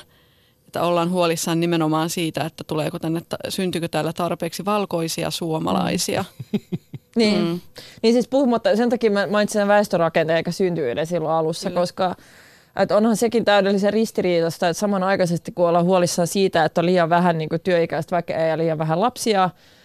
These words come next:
Speaker 2: niin tiukennetaan perheenyhdistämisen kriteerejä esimerkiksi niin, että, että tänne niinku alaikäisinäkin tulleilla voi olla huomattavan paljon vaikeuksia saada vanhempiaan tänne tai, tai työikäiset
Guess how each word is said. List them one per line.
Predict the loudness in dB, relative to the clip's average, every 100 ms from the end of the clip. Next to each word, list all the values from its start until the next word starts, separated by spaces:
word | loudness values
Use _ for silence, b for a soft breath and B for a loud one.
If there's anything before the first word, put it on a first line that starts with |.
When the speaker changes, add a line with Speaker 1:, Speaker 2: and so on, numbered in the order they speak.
| b -2
Speaker 2:
niin | 0
tiukennetaan | 4 4 4 2 2 2 2
perheenyhdistämisen | 4 4 4 4 2 0 -2 -4 -2 -4
kriteerejä | -2 0 0 2 2 0
esimerkiksi | -2 -4 -6
niin, | -6 -6
että, | -8 -6 -2 -2 -2 -4
että | -8
tänne | -8 -6
niinku | -6 -6
alaikäisinäkin | -4 -2 -2 -4 -6 -6 -8 -4
tulleilla | -4 -2 -4
voi | -2
olla | -2 -2
huomattavan | -2 -2 -2 -2 -2
paljon | -2 -2
vaikeuksia | -2 -2 -6 -6 -6
saada | -4 -4 -2
vanhempiaan | 0 -2 -2 -6 -4
tänne | -4 -4 -6 -10 -4
tai, | -2 -2 -4 b b b b
tai | -2 -2
työikäiset | 0 -2 -2 -6 0 4 4 4 0 -2 -12